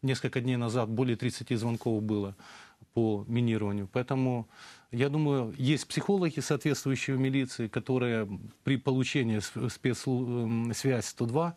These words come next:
при получении таких звонков анализируют ситуацию, докладывают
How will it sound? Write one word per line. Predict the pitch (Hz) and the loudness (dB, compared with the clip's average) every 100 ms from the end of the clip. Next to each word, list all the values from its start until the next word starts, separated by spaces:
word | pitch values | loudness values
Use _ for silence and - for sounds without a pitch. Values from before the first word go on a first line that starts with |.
| - - - | -10 -18 -4
при | 127 | -2
получении | 127 127 - 139 117 | 0 0 2 0 0
таких | 113 113 120 | -2 -2 -2
звонков | 101 127 123 131 101 - | 0 -2 0 0 0 0
анализируют | 131 127 135 113 127 113 107 | 0 2 2 2 2 2 0
ситуацию, | - 117 143 160 - 131 | -2 0 2 0 -2 -2
докладывают | 113 123 131 117 117 107 | -2 0 2 2 -2 -4